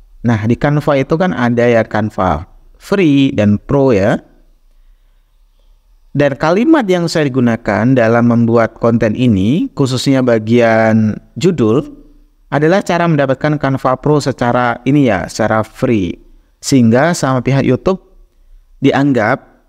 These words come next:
bahwa konten ini mengajarkan kita untuk mendapatkan seperti itu ya. Dan itu nggak, nggak diperbolehkan karena harusnya berbayar tapi malah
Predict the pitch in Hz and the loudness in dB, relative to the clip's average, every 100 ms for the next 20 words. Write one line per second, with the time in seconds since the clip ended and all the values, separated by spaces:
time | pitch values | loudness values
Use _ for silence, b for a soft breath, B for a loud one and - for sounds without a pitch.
0 | _ _ _ _ _ - 139 131 139 190 | _ _ _ _ _ -6 -2 0 2 2
1 | 202 156 147 147 143 156 147 143 139 131 | 0 0 0 0 -2 0 2 2 0 0
2 | 123 117 107 107 120 117 156 131 131 - | 0 0 -2 0 -2 0 -2 0 -2 -2
3 | 120 127 110 110 107 110 - 123 120 - | -2 0 0 0 -2 -4 -2 -2 -2 -4
4 | 117 117 107 110 - 113 95 107 208 - | -6 -2 0 0 0 2 2 2 -2 -4
5 | - 104 117 - 170 143 107 - - _ | -6 -2 -2 0 0 0 -2 -6 -16 _
6 | _ - - 110 117 135 175 196 160 104 | _ -12 -4 -4 -2 0 0 0 -2 -4
7 | 95 110 131 170 190 - _ _ _ _ | -4 -4 -2 -2 -2 -6 _ _ _ _
8 | 135 143 135 160 139 127 117 117 156 175 | -2 -2 0 -2 -2 0 0 2 2 0
9 | 135 165 147 131 143 | -2 0 2 0 -2